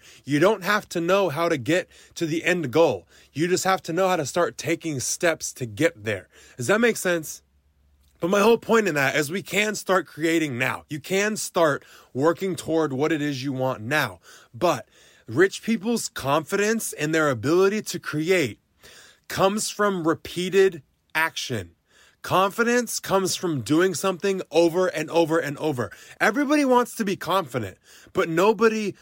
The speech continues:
understands that it comes from proving to yourself that you can do shit over and over. You become confident in something when it consistently performs. It's like when you have a new car. You don't worry if it's gonna start or not.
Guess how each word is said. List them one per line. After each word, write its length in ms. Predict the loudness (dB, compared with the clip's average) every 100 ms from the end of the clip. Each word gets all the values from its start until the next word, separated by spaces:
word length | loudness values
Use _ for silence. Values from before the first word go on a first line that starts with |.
| _ _
understands 840 | 0 4 4 2 -4 -2 2 2 0
that 120 | 0
it 180 | 0 -4
comes 440 | -4 -2 -2 -4
from 380 | -4 -2 -2 -4 -10 _ _ -12
proving 440 | -2 0 2 0
to 140 | 0 2
yourself 400 | 2 2 0 2
that 120 | 2
you 100 | 0
can 180 | -2 0
do 180 | 0
shit 260 | 0 -2 0
over 300 | 2 2 0
and 80 | 0
over. 300 | 0 -2 -6 -10 -6
You 120 | -2
become 420 | -2 0 0 0
confident 600 | -2 0 0 0 -2 -2
in 120 | -2 -4
something 440 | -2 -4 -2 -2
when 100 | -2
it 120 | -2
consistently 840 | -2 -4 0 -2 -2 -4 -2 -2
performs. 1000 | -4 -8 -12 -2 0 0 -6 -14 -16 -16 _ _ _ _ _ _ _
It's 160 | -2 2
like 160 | 2 2
when 160 | 0
you 120 | 0
have 160 | 0 0
a 40 |
new 220 | 0 0 0
car. 400 | 0 0 -2 -8 -8
You 160 | 0
don't 300 | 4 4 2
worry 400 | 2 4 4 4
if 140 | 0 -2
it's 160 | -6
gonna 220 | -4 -4 -4
start 460 | -6 0 0 0 -4
or 100 | -4
not. 300 | -4 -6